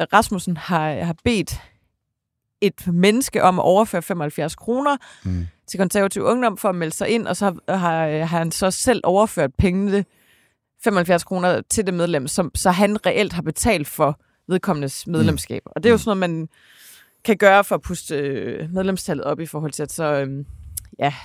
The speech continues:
Speaker 1: kan man få en, en større del af de der, øh, øh, tipsmidler. De har fået, øh, to komma ni millioner sidste år, Konservativ Ungdom.
Speaker 2: Mm.
Speaker 1: Og grunden til at tage den med,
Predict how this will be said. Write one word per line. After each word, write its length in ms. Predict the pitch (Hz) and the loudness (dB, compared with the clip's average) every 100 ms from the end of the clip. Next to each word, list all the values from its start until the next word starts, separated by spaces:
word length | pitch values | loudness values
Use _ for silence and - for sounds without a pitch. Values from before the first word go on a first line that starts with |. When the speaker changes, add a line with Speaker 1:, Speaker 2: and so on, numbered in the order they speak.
| - | -16
Speaker 1:
kan 140 | - 170 | -6 -4
man 120 | 160 | -2
få 180 | - 170 | -2 -2
en, 100 | 151 | -2
en 220 | - 151 | -6 -8
større 280 | - 165 160 | -6 -4 -4
del 200 | 165 147 | -4 -8
af 60 | |
de 120 | 131 139 | -8 -4
der, 220 | 139 135 | -2 -2
øh, 240 | 135 127 - - _ _ _ _ _ _ - | -2 -6 -10 -16 _ _ _ _ _ _ -2
øh, 160 | 156 139 | 0 0
tipsmidler. 520 | - 185 - 165 120 | -4 -8 -6 -6 -4
De 140 | 135 165 | -2 -2
har 80 | |
fået, 640 | 143 - 170 165 170 170 - | -2 -2 0 0 0 -2 -4
øh, 600 | 147 147 143 143 104 92 - | -4 -4 -4 -4 -4 -6 -2
to 160 | 240 | 0
komma 240 | 202 175 151 | 0 0 0
ni 340 | 165 170 - - - _ - | 0 -2 -8 -14 -20 _ -6
millioner 420 | 151 160 139 135 | -2 0 -2 -6
sidste 360 | - 156 - | -6 -8 -4
år, 140 | 135 120 | -4 -6
Konservativ 480 | - 147 127 - - | -10 -8 -8 -8 -10
Ungdom. 240 | 82 - - | -10 -12 -12
Speaker 2:
Mm. 100 | - 92 82 85 - - | -6 -4 -4 -8 -14 -10
Speaker 1:
Og 100 | 214 | 2
grunden 160 | 285 | 2
til 80 | 269 | 4
at 60 | 269 | 2
tage 140 | 262 | 2
den 100 | 233 | 2
med, 220 | 185 175 | 4 2